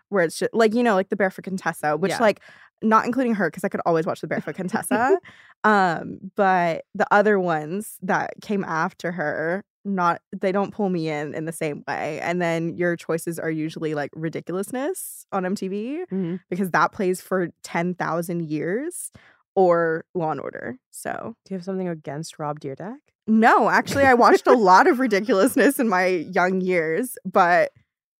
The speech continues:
Speaker 1: the fact is, most of the episodes I've seen already, <laughs> so.
Speaker 2: <laughs> That's so fair. I, um, I do think a lot about, like, the fact that Law and Order S V U is, like, a touch point culturally for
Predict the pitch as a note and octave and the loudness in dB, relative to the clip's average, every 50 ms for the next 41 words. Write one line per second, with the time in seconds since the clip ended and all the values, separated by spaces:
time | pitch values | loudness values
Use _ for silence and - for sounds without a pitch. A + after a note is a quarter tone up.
0 | _ - A#3+ - - - A3+ C#4+ D#4+ - - A#3 G#3 A3+ G#3+ A3 F#3+ B3+ E4+ - | _ 0 0 0 4 4 4 4 4 4 4 4 4 4 4 4 4 4 4 2
1 | - C4+ A3+ G#3+ F3+ F#3 G#3 A#3 A#3 - - F3+ G3 G#3+ A3 B3+ D#4+ C#4+ - - | 0 0 2 4 4 4 2 0 -2 2 2 2 4 4 2 2 2 2 2 2
2 | D4 E4 F4 C4+ G#3 F#3 F#3 F#3+ F#3 - - - - C4+ C#4+ - - A#4 B4 - | 4 6 6 6 6 6 6 6 6 6 8 8 10 10 10 8 8 8 8 10
3 | E4+ - - - - G4+ - - - G#4+ A#4+ - - A#4+ A4+ - _ - - G4+ | 10 8 8 6 2 2 2 2 4 2 2 2 2 -4 -4 -4 _ -6 -6 -6
4 | _ _ _ _ - B4 A#4 G#4+ G4+ F#4+ F4+ D#4+ C#4 - - C4+ C4+ C#4 - - | _ _ _ _ -6 -4 -2 -2 -2 -2 -2 -4 -4 -2 2 2 2 2 2 -2
5 | - A#3 B3 B3 G#3 G3+ F3+ F3 F#3 - _ _ - A3+ - - - - F3 F#3+ | -4 -2 -2 0 0 0 0 0 0 -4 _ _ -16 -16 -16 -14 -6 0 2 2
6 | G3 G3+ G#3 G#3 G#3 G#3+ G#3+ G3+ - _ _ - G3 F#3+ F#3+ F3+ F3 F3 E3+ D#3+ | 2 4 2 2 2 0 -2 -4 -6 _ _ 0 2 2 2 2 0 -2 -4 -6
7 | - _ _ _ _ - G3 G#3 G#3 F#3+ G#3+ G#3+ A3+ - D4+ D#4 E4 F#4 D4+ G3+ | -8 _ _ _ _ 4 4 4 4 2 0 -2 -2 0 0 0 0 0 0 0
8 | E3 D#3+ D#3+ E3 E3+ F3+ F3 F3 E3+ - - _ - F#3+ E3+ F3 F3+ E3 D#3 D#3 | 2 2 2 2 2 2 2 2 0 -2 -6 _ -14 -12 -6 -2 -2 -2 -2 -4
9 | - - _ _ _ _ _ - F3 F#3+ F3+ - - E3 E3 E3 - F3 E3 D#3+ | -6 -14 _ _ _ _ _ -8 -4 -4 -4 0 0 0 0 -2 -4 -6 -4 -2
10 | D#3+ D#3 C#3+ - _ _ _ _ _ _ _ _ _ _ _ - F#3 E3+ F3 E3 | 0 -2 -2 -4 _ _ _ _ _ _ _ _ _ _ _ -12 -6 -2 0 2
11 | E3+ F3+ F#3 G3 G3+ A3 G3 - - E3 - - F3 E3 E3 D#3+ D#3+ - - D3+ | 2 2 0 0 -2 -2 -2 -2 -4 -6 -6 -8 -6 -4 -2 -2 -2 -2 -4 -6
12 | D3+ D#3 - E3+ D#3+ F3 D#3+ _ - - - D3+ - - - _ - E3+ D#3+ - | -4 -4 -4 -4 -4 -4 -6 _ -8 -6 -6 -6 -6 -6 -12 _ -6 -6 -6 -8
13 | - - - C#3 - - - F3+ F3 F3+ F#3 F#3 - - E3+ - | -10 -10 -10 -10 -8 -8 -8 -8 -6 -4 -4 -6 -6 -8 -12 -10